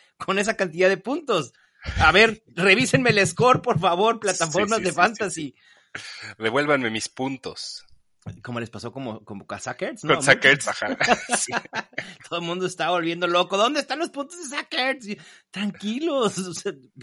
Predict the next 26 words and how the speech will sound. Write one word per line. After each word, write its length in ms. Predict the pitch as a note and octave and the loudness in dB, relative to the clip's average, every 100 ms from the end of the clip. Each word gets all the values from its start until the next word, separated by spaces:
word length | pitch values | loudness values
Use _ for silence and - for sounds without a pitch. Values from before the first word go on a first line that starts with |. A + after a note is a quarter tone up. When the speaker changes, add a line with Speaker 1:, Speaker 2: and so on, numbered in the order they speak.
| C#3 D3 D3 _ _ | -20 -20 -20 _ _
Speaker 1:
cuando 280 | C3 C#3 C3+ | -8 -6 -6
se 80 | D#3+ | -8
hace 120 | F#3+ | -8
el 120 | F#3 | -8
cambio 400 | F#3 F3+ E3+ D#3+ | -6 -4 -2 0
a, 120 | D3 - | -2 -6
a, 380 | B2 A#2 A2+ A2 | -8 -6 -8 -10
al 320 | - G2 A2+ | -12 -10 -10
equipo 580 | G#2+ D#3+ D#3+ B2+ C#3 - _ _ _ _ _ _ - | -10 -12 -8 -6 -6 -8 _ _ _ _ _ _ -6
y 80 | |
lo 120 | C3 A#2+ | -4 -4
ponen 180 | C3+ D3 D#3+ | -4 -4 -2
inactivo, 540 | E3+ - G2+ E3 F#3 | -4 -4 -4 -2 -2
pues 140 | D#3+ A#2 | -4 -10
la 100 | A2 | -12
plataforma, 800 | G#2+ G2+ - A2+ A#2+ C3 C#3 _ _ | -14 -16 -12 -10 -4 -4 -4 _ _
automáticamente 800 | - - A2+ A2 A2+ C#3 C3 C#3+ | -20 -14 -12 -12 -10 -8 -6 -4
el 60 | |
algoritmo 460 | D3 C#3 C3 C3+ C#3 | -2 -2 -4 -4 -4
dice, 180 | C3 C3+ | -4 -6
"Ah, 40 | |
estás 240 | A#2+ C3 D#3+ | -8 -10 -8
inactivo, 440 | D#3 D3+ D#3+ F#3 | -10 -8 -6 -6
tienes 220 | D3+ B2+ | -6 -10
cero 160 | - A2+ | -10 -14
puntos". 440 | - D#4+ C4 F#2 | -14 -14 -14 -16